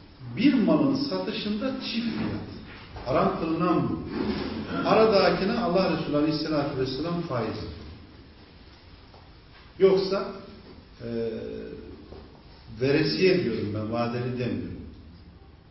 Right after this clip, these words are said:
Biz gittiğimizde satıcıya karşıdaki Müslüman olmayabilir.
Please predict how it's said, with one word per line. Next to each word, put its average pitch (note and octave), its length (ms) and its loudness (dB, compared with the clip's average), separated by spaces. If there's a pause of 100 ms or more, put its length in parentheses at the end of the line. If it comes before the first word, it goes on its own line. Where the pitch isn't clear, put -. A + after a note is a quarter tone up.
(580)
Biz - 380 -6 (280)
gittiğimizde D#3+ 760 0
satıcıya D3 680 -2 (380)
karşıdaki E3+ 520 2
Müslüman D#3 540 -2
olmayabilir. B2 580 -2